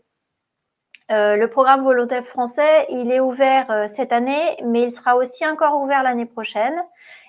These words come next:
Il est disponible pour toutes les tailles d'entreprise. Euh, et là, le guichet, c'est l'adem, euh, national.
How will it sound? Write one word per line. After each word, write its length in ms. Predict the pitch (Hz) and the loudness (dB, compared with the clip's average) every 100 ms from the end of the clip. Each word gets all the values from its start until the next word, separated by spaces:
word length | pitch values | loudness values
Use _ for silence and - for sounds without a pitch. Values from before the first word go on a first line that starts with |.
| - | -4
Il 120 | 240 | 2
est 80 | 247 | 2
disponible 720 | 240 240 285 269 294 262 233 | 0 -2 0 0 0 0 0
pour 180 | 226 - | -6 -12
toutes 220 | - 320 | -10 -4
les 120 | 285 | -2
tailles 200 | 285 269 | 0 0
d'entreprise. 680 | 240 208 196 - 220 294 226 - _ _ - _ _ _ 214 | -2 -6 -10 -12 -14 -12 -12 -16 _ _ -20 _ _ _ 0
Euh, 220 | 214 208 | 2 2
et 100 | 233 | 2
là, 140 | 240 302 | 4 4
le 120 | 285 | 2
guichet, 580 | 233 269 - 285 294 311 | -2 -6 2 4 4 2
c'est 240 | - 240 | -2 0
l'adem, 400 | 226 226 254 262 | 2 2 2 0
euh, 240 | 233 220 | 0 0
national. 600 | 220 247 247 262 220 190 | 2 2 0 -6 -4 -6